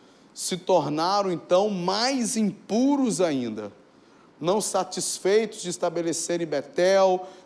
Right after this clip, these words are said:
de adorarem um outro Deus, fazer um bezerro de ouro para eles. Então agora que eles são impuros mesmo. E essa confusão,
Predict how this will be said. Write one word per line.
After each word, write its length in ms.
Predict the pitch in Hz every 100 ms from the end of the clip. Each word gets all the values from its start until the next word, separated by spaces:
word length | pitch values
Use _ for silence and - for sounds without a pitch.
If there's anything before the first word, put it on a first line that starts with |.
| -
de 120 | 156
adorarem 580 | 165 160 151 165 175 165
um 80 | 160
outro 320 | 175 175 139
Deus, 720 | 113 147 170 190 190 165 -
fazer 420 | - 151 120 175
um 60 | 175
bezerro 480 | 143 127 160 165
de 120 | 143 143
ouro 460 | 139 175 196 190
para 240 | - 170 139
eles. 580 | 160 196 185 175 - - - - _ _ _ _ -
Então 140 | 170
agora 400 | 175 135 165 202
que 100 | 196
eles 120 | 196
são 200 | - 190
impuros 440 | 196 - 165 180 160
mesmo. 380 | 127 120 135
E 40 | 156
essa 560 | 202 - 220 175 - - - - _ _ -
confusão, 1200 | - 320 302 - 233 139 - - 208 208 151 120